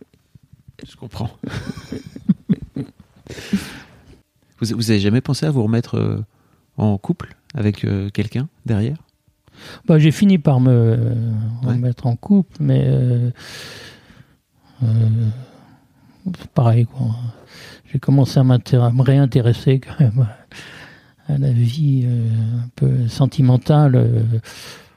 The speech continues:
Speaker 2: après la fin de cette période un peu difficile. Donc, euh, bon, à partir du moment où j'ai recommencé à travailler un peu plus sérieusement, bon, je me suis remis, euh, à chercher une deuxième âme sœur, quoi.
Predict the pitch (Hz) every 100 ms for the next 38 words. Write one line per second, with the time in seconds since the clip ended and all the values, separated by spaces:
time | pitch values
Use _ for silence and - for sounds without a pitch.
0 | _ _ _ _ _ - 127 - 131 117
1 | - - 131 120 110 107 104 113 - -
2 | - 123 120 117 - 117 110 117 113 117
3 | 120 - 123 - 156 156 131 123 113 113
4 | 113 113 110 - - _ - _ 131 120
5 | 120 117 113 - - 117 139 123 120 123
6 | 127 113 110 - 117 107 - 127 - 123
7 | 117 110 117 - - 123 123 117 117 131
8 | 131 120 117 _ - - - - - -
9 | - _ _ - 127 - 120 120 123 127
10 | 123 113 113 120 120 - - _ _ -
11 | - _ 127 - 123 - 123 113 110 117
12 | 113 117 120 113 117 110 139 120 117 -